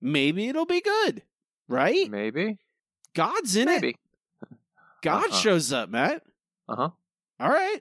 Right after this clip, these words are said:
Speaker 1: I'm just saying, gods in there. Um, we can, what do we do? What do we do at this point, Matt?
Speaker 2: I believe at this point we plug our pluggables and we get the heck out.
Speaker 1: Sounds like a good idea. You can go on our website. It's the simpsons show dot com. Includes this, the best episode ever list. Includes links to our,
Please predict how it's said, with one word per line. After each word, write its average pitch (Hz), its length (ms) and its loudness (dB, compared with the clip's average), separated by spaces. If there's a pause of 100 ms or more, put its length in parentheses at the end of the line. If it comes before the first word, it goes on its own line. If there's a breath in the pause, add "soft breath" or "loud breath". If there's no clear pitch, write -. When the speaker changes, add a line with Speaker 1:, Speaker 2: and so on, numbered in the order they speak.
(100)
Speaker 1:
I'm 175 100 -4
just 254 180 -4
saying, 254 440 -2 (340)
gods 247 320 0
in 214 80 2
there. 151 260 2 (460 loud breath)
Um, 208 400 4
we 294 180 0
can, 240 600 0 (460 soft breath)
what 226 100 0
do - 20 0
we 240 120 0
do? 151 220 0
What 135 140 -2
do 285 80 0
we 302 100 2
do 254 140 4
at 202 60 4
this 165 100 0
point, 107 220 -6
Matt? 107 180 -8 (960 loud breath)
Speaker 2:
I 123 60 0
believe 135 120 0
at 131 40 -2
this 135 120 -2
point 143 160 -2
we 117 100 0 (380)
plug 139 220 0
our 120 100 2
pluggables 135 520 -4
and 117 80 -6
we 107 60 -6
get 104 100 -6
the 107 80 -6
heck 107 160 -4
out. 95 220 -6 (340 loud breath)
Speaker 1:
Sounds 190 320 -2
like 156 160 -2
a 147 80 -4
good 135 180 0
idea. 143 280 2
You 214 200 0
can 208 300 0
go 170 260 4
on 156 60 4
our 143 220 2
website. 135 360 0
It's 131 120 -4
the 135 40 -2
simpsons 139 220 -2
show 135 120 -2
dot 120 160 0
com. 127 200 0
Includes 120 260 -2
this, 117 160 -4
the 123 160 -4
best 120 180 -2
episode 117 280 0
ever 110 160 0
list. 110 240 0
Includes 123 340 -4
links 120 200 -4
to 123 100 -2
our, 117 200 0